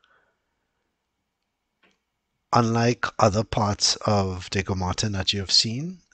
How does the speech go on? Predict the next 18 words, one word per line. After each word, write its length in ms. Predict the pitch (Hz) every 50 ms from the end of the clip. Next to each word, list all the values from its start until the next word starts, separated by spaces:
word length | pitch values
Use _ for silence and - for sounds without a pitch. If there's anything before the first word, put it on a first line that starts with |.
| - -
And 120 | 113 104
I 40 | 104
mean, 520 | 104 104 104 104 101 98 101 107 110 110 - - _ - -
I 40 | -
could 200 | - - 101 95
keep 180 | - - - -
going 380 | - 95 95 95 95 95 92 - - -
up 300 | 117 123 - _ _ - - - -
and 120 | 98 98 - -
up 200 | 104 110 - _ _ - - -
and 120 | 113 104
up, 180 | 107 104 123 - _ _ _ - _ _ _ _ _ _ _ _ - _ _ _ _ _ _ _ _ _ _ _ - - - - - - - - - - - _
but 100 | - 107
the 60 | 98 107
sun 300 | - - 170 170 180 180
is 160 | 151 131 123
going 340 | - 120 110 104 101 95 92
down, 460 | 104 107 104 104 101 98 98 101